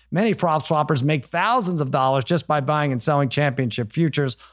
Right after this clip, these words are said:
all playoffs long. This allows you to win over and over without your team ever lifting the trophy.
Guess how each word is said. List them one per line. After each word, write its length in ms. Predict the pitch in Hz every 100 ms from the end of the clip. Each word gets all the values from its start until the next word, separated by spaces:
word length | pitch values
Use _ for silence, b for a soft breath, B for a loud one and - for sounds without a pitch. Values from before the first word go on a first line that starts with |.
| B
all 280 | - 196 214
playoffs 460 | - 165 151 135 113
long. 420 | 160 165 165 151 b _
This 260 | 247 294 -
allows 380 | 175 170 165 139
you 60 |
to 60 | 135
win 220 | 139 170
over 360 | - 254 294 226
and 100 | 175
over 260 | 160 156 156
without 440 | 151 156 165 220
your 100 | 175
team 260 | - 180 185
ever 200 | 190 214
lifting 300 | 226 233 240
the 60 | 240
trophy. 560 | 226 277 285 240 131